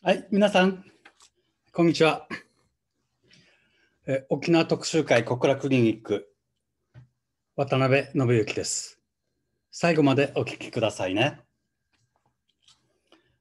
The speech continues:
えっと、今回はちょっと、あの、皆さん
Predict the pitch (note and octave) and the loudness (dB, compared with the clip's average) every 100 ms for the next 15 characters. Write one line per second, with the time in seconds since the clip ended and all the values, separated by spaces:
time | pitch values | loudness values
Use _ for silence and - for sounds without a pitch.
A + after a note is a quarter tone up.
0 | _ _ - C3+ B2 - - _ - C3 | _ _ -4 0 0 -4 -16 _ -4 -2
1 | A#2+ - - G3+ B3 A3+ F3 _ - C#3+ | -2 -8 -2 2 4 4 0 _ -4 2
2 | B2+ A2+ A2 A#2+ A2 G#2+ - D#3 D#3 - | 2 2 2 2 2 0 -2 -4 -2 0
3 | A2+ A2 G#2+ G2+ G2 F#2+ F2+ F2+ F#2 - | 0 2 0 0 -4 -6 -10 -12 -14 -14
4 | - - - A#2 A2 G#2 E2+ | -16 -18 -10 -4 -4 -4 -10